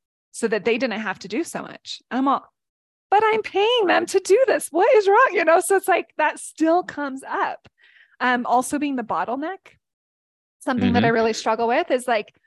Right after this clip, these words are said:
Speaker 1: trusting that
Speaker 2: Yeah.
Speaker 1: they will do their job and that they will, uh, I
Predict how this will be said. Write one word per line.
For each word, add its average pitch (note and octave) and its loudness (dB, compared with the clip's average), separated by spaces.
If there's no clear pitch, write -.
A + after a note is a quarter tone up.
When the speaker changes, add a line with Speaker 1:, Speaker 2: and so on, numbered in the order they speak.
Speaker 1:
trusting D4+ -4
that A3+ -2
Speaker 2:
Yeah. D#2 -6
Speaker 1:
they A#3+ 0
will B3 -2
do A#3 -6
their A#3+ -2
job A3+ -6
and A3 -4
that G3 -4
they A3 -4
will, G#3 -2
uh, F#3+ -2
I G#3 -2